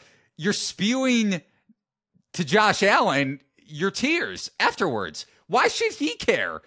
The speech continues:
And he clearly did care. He kind of patted Mahomes on the chest, being like, "All right, buddy, settle down." Not that maybe he didn't have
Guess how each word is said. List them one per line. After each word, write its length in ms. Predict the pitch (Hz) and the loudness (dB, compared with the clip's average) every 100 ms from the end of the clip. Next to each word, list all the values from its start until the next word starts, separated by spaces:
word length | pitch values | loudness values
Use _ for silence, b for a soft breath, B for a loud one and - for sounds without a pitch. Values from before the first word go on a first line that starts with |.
| b | b
And 120 | 220 | 0
he 140 | 226 220 | 0 -2
clearly 440 | - 294 339 285 | -2 0 0 0
did 260 | 190 302 277 | 0 -4 -4
care. 240 | 165 120 | -6 -4
He 80 | 120 | -2
kind 200 | 208 208 | 0 0
of 80 | 170 | 2
patted 340 | 170 185 208 | 2 2 0
Mahomes 300 | 160 151 190 | 0 0 2
on 120 | 165 156 | 0 -2
the 80 | |
chest, 360 | 143 - 160 - | -4 -2 -2 -4
being 160 | 147 143 | -6 0
like, 260 | 143 143 - B B | 0 0 -8 B B
"All 140 | 233 | 4
right, 220 | 208 127 | 4 2
buddy, 280 | - 104 110 | -2 -4 -4
settle 380 | 104 226 233 180 | -2 2 2 2
down." 380 | 143 139 139 131 B - | 4 6 4 2 B 2
Not 200 | 269 269 | 2 4
that 260 | 220 202 - b | 2 2 -6 b
maybe 240 | 170 190 190 | 0 2 2
he 80 | |
didn't 220 | 170 180 170 | 2 4 4
have 160 | 165 | 2